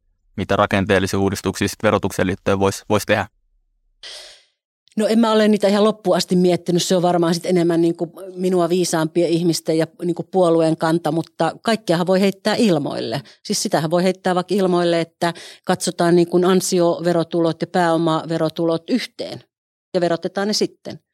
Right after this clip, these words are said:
Speaker 2: Koska monestihan meillä on, että ihmiset, jotka saavat pelkkiä pääomatuloja, niin heidän verotushan on huomattavasti alhaisempaa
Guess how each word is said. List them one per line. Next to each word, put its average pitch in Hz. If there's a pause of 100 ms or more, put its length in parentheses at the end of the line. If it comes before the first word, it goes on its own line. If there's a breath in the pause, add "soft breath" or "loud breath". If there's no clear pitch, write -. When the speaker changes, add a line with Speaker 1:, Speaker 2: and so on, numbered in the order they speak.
(340)
Speaker 2:
Koska 180
monestihan 180
meillä 185
on, 196
että -
ihmiset, 165
jotka 165
saavat 160
pelkkiä 143
pääomatuloja, 143 (240 loud breath)
niin 160 (220)
heidän 160
verotushan 180
on 185
huomattavasti 185
alhaisempaa 156